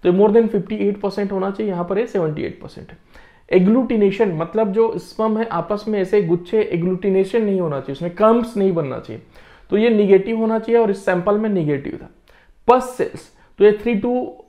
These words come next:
फ़ोर per high power field था, जिसको हम लोग बोलते हैं per एचपीएफ़,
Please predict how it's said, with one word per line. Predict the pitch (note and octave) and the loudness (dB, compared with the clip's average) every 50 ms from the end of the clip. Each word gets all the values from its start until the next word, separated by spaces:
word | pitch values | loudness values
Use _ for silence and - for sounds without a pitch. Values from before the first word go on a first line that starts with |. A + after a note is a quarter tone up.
| _ _ - - | _ _ -20 -14
फ़ोर | - - F#3+ G#3 A3+ A#3 - - - - - | -6 0 6 6 8 6 6 2 0 4 6
per | A3 B3 C4 - - - - - - - - - E3+ | 6 6 6 4 -2 -8 -14 -20 -20 -14 -2 0 2
high | F3 G3 A#3 A#3+ B3 D4 - - - | 4 4 2 0 -2 -4 -2 0 0
power | F#3 F3 F3+ G3+ A3+ A#3+ C4 | 2 2 2 2 2 0 0
field | B3 - A3+ A3 A3+ A#3 - - | -2 -2 0 0 0 0 -2 -4
था, | A#3 A#3+ | -6 -2
जिसको | G3 F3+ F3+ F3+ - A3+ | 0 0 0 0 -2 0
हम | G#3+ A3+ | 2 2
लोग | A#3 G#3+ | 2 2
बोलते | F#3+ G3+ G3 - A3+ | 2 0 0 0 -2
हैं | A3+ A3+ - | -4 -2 0
per | - A3 A#3 B3 B3 - - - | 2 4 4 4 2 -2 -2 2
एचपीएफ़, | F#3+ G#3 A#3 - - - - - _ _ _ - G#3 G3+ G#3+ G#3 - G3 G#3+ B3+ C4 | 2 2 2 0 -6 -16 -20 -20 _ _ _ -2 -2 -2 -2 -2 0 0 0 0 0